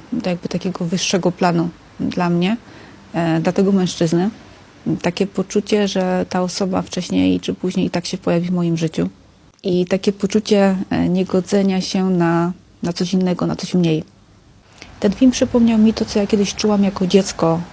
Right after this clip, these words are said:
które już wtedy miało swój bliźniaczy płomień, że przecież jest coś ponad tym, jest coś ponad tą inkarnacją i tym życiem, że jest coś ponad naszymi ograniczeniami, że tak naprawdę te ograniczenia nie istnieją.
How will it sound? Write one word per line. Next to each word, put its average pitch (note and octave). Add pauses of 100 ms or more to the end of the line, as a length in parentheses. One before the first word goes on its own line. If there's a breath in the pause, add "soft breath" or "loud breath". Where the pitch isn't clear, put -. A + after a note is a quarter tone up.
które F3+
już F3+ (120)
wtedy F3+
miało E3
swój E3
bliźniaczy D#3+
płomień, F3 (640 loud breath)
że F3
przecież G3+ (260)
jest G#3 (260)
coś F#3
ponad E3+ (120)
tym, E3 (420)
jest F3+
coś F3
ponad F3+
tą G3
inkarnacją F3+
i F3
tym E3+
życiem, F#3 (960 loud breath)
że F3+
jest F#3+
coś F#3+
ponad G3+
naszymi G#3
ograniczeniami, G3
że -
tak E3+
naprawdę E3+
te F3+
ograniczenia F3
nie E3
istnieją. F3